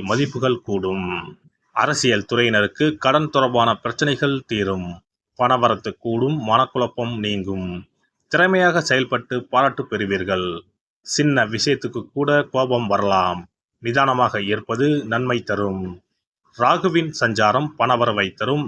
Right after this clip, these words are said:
வேற்றுமொழி பேசும் நபரால் நன்மைகள் உண்டாகும். மாணவர்களை பொறுத்தவரை கல்வி நிலை உயரும். எதிர்பார்த்த உதவிகள் கிடைக்கும். நட்சத்திர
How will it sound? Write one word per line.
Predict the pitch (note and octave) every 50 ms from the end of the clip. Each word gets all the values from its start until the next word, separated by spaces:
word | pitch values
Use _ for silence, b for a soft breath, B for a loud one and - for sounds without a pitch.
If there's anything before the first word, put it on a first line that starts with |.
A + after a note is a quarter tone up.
| F#2
வேற்றுமொழி | G2+ B2 D3+ C#3+ - D3 C3 B2 A#2 A2 G2+ -
பேசும் | A#2+ A2+ G#2 - A2 G#2
நபரால் | G#2 G#2 G2+ A2+ A2 A2 G#2+ G#2+ G#2
நன்மைகள் | G#2 A2 B2+ C3 C3 B2 B2+ B2 A#2+ A#2+ F2+ G2
உண்டாகும். | G2+ G2 G2 F#2 F2+ E2+ G2 F#2+ F#2 F2+ F2 E2+ E2 E2 _ _ _ _ _ _ _ _ _ _ -
மாணவர்களை | G#2 A2 A#2+ C3 B2+ A#2 G#2+ G2+ G#2 G2+ G2
பொறுத்தவரை | - - A2+ G#2+ - - A2+ G#2 A2+ C3 C#3 C#3+ C3+ -
கல்வி | - - C3+ C#3 C#3 C#3 C#3
நிலை | B2 A#2 A#2 A2+ A2+ A2 A2
உயரும். | G2+ G#2 G#2 G#2+ G#2 G2 G2 F#2+ F#2+ F#2 F2+ F2 - _ _ _ _ _ -
எதிர்பார்த்த | A#2 A2+ B2+ A#2+ A#2+ - A#2 G#2+ G2+ - - F#2+ -
உதவிகள் | F#2+ G#2+ B2 C3+ C3 B2+ - - C#3 C3+ C3 A#2+ F#2
கிடைக்கும். | - G#2+ G2 F#2 F2+ - - G2+ F#2+ F#2 F2+ F2+ E2+ E2+ E2+ F2 _ _ _ _ _ _ _ _ -
நட்சத்திர | A2 A2+ B2+ C3 - E3 - - C#3 A#2